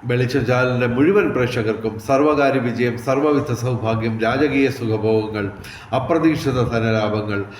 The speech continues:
അപ്രതീക്ഷിത സൗഭാഗ്യങ്ങൾ ഇവ ഗുരുവായൂരപ്പൻ അനുഗ്രഹിച്ച് തന്ന് എല്ലാവരുടെയും ജീവിതത്തിൽ വെളിച്ചവും ഐശ്വര്യവും സമ്പൽ സമൃദ്ധിയും വന്നു ചേരട്ടെ എന്ന് പ്രാർത്ഥിച്ചുകൊണ്ട് വീഡിയോ അവസാനിപ്പിക്കുന്നു. നമസ്കാരം,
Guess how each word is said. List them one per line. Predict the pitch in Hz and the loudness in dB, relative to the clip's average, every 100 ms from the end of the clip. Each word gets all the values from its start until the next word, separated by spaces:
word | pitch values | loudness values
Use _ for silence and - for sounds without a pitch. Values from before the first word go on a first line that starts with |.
| - - | -10 -4
അപ്രതീക്ഷിത | 135 165 160 156 - 135 127 | 0 0 2 2 0 -2 -2
സൗഭാഗ്യങ്ങൾ | - 123 143 147 147 123 110 92 85 - | 0 0 0 -2 -2 -2 -4 -6 -10 -8
ഇവ | 107 123 165 - - - - - | -2 0 -2 -6 -16 -20 -20 -4
ഗുരുവായൂരപ്പൻ | 117 120 120 117 113 117 107 104 | 0 2 4 2 2 0 -4 -4
അനുഗ്രഹിച്ച് | 117 117 120 120 117 | -2 0 0 0 -2
തന്ന് | 117 123 233 - - 113 120 | -2 -2 -4 -6 -14 -4 2
എല്ലാവരുടെയും | 143 208 214 185 147 110 | 4 4 2 2 0 0
ജീവിതത്തിൽ | 107 101 98 95 85 - - | 0 -2 -4 -8 -12 -16 -8
വെളിച്ചവും | 117 135 135 - 127 113 110 | 0 2 2 0 0 0 0
ഐശ്വര്യവും | 123 120 127 120 113 110 | -2 0 0 2 0 -2
സമ്പൽ | 123 131 147 | -4 -2 -2
സമൃദ്ധിയും | 139 120 120 117 107 | -2 -4 -4 -4 -6
വന്നു | 110 107 | -6 -8
ചേരട്ടെ | 110 107 107 104 98 - - - | -4 -4 -4 -6 -8 -12 -10 -4
എന്ന് | 117 | -2
പ്രാർത്ഥിച്ചുകൊണ്ട് | 113 120 120 - 131 135 139 240 - - - - - - - - - - - | 0 0 0 -2 -2 -2 0 -2 -4 -12 -18 -20 -20 -20 -20 -20 -20 -20 -4
വീഡിയോ | 117 131 135 | 2 4 4
അവസാനിപ്പിക്കുന്നു. | 120 127 123 120 143 233 - | 2 0 0 0 -2 -2 -4
നമസ്കാരം, | 113 117 131 139 | -6 0 0 0